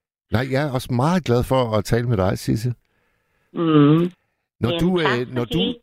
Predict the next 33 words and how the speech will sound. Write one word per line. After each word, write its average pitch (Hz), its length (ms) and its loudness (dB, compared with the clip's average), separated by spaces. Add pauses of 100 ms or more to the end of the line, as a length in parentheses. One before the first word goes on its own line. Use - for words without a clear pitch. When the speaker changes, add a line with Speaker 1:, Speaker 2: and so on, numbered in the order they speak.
(220)
Speaker 1:
lad, 135 260 0
må 135 140 2
jeg 135 100 0
lige 180 260 2
holde 175 220 2
lidt 185 180 2
på 180 100 2
dig? 175 140 0 (840)
Speaker 2:
Ja. 160 380 -2 (320)
Speaker 1:
Når 123 80 0
du 123 120 -4
siger, 196 280 -2
at, - 260 -6
at 120 160 2 (180)
du 147 160 2
oplever 147 300 4
dig 117 120 0
selv 151 200 -2
som, 110 360 -2
som 107 180 -2
mønsterbryder, 110 960 2 (920)
Speaker 2:
Mhm. 175 680 4 (420)
Speaker 1:
er 113 60 0
det, 135 200 -2
er 135 40 0
det 135 160 -2
så 160 140 0 (120)
et, 117 360 0
øh, 92 340 4 (220)
et, 95 80 0 (160)
et 95 160 -4 (280)
positivt 165 540 -4
ord 120 340 0